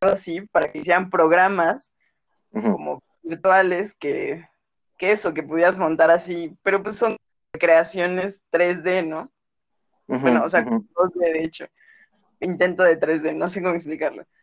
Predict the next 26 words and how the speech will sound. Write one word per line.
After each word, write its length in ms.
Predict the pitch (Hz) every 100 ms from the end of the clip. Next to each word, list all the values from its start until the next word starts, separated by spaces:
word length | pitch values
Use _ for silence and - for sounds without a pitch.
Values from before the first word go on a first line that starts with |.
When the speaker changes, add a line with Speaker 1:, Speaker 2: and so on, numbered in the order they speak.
| _ -
Speaker 1:
pero 220 | 190 190
que, 360 | 185 185 165 -
que 100 | 190
emulan 500 | 196 208 208 202 208
exactamente 960 | 180 - 156 160 175 180 175 175 202 -
a 120 | 156
un 120 | 165
espacio 800 | 170 180 156 160 165 160 156 - _ _
de 180 | _ 147
un, 240 | 156 156 _ _ _ -
de 120 | 170
una 180 | 175 180
sala 260 | 202 190
de 60 | 180
exposición, 600 | 175 165 180 208 196 185 _ _ _ _ _ _
y, 800 | 160 175 170 170 165 160 151 92 _ _ _
y 120 | - 202
entonces 340 | 196 226 214
como 240 | - 214
que 240 | 185 202 214
esos 300 | - 180 170
también 340 | 285 165 185
fueron 260 | 185 185 190
un 120 | 185
poco 260 | 185 185 196
criticados 560 | 180 160 156 - 185